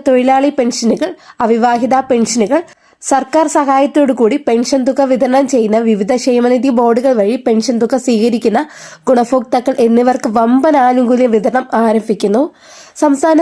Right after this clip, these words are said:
സർക്കാരിന്റെ ഭാഗത്തു നിന്നും നവംബർ മാസം മുതലായിരുന്നു വർദ്ധിപ്പിച്ച പെൻഷൻ തുകയായിരുന്ന രണ്ടായിരം വീതം അക്കൗണ്ടുകളിലേക്കും കൈകളിലേക്കും എത്തിത്തുടങ്ങിയത്. ഇതിന് പിന്നാലെയാണ് ഗുണഭോക്താക്കൾക്ക് വീണ്ടും വമ്പൻ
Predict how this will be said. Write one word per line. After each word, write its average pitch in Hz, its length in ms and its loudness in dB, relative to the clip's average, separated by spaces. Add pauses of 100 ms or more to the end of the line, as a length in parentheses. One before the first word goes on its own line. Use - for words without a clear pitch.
സർക്കാരിന്റെ 285 480 0
ഭാഗത്തു 247 420 0
നിന്നും 214 220 0 (180)
നവംബർ 233 380 2 (100)
മാസം 247 280 0
മുതലായിരുന്നു 233 600 2
വർദ്ധിപ്പിച്ച 220 420 -2 (100)
പെൻഷൻ 233 380 0
തുകയായിരുന്ന 220 540 0 (100)
രണ്ടായിരം 220 580 2
വീതം 220 260 0 (140)
അക്കൗണ്ടുകളിലേക്കും 226 880 0
കൈകളിലേക്കും 220 540 0
എത്തിത്തുടങ്ങിയത്. 208 640 0 (500)
ഇതിന് 311 220 2 (100)
പിന്നാലെയാണ് 277 600 2 (120)
ഗുണഭോക്താക്കൾക്ക് 240 840 0
വീണ്ടും 254 360 2
വമ്പൻ 254 300 2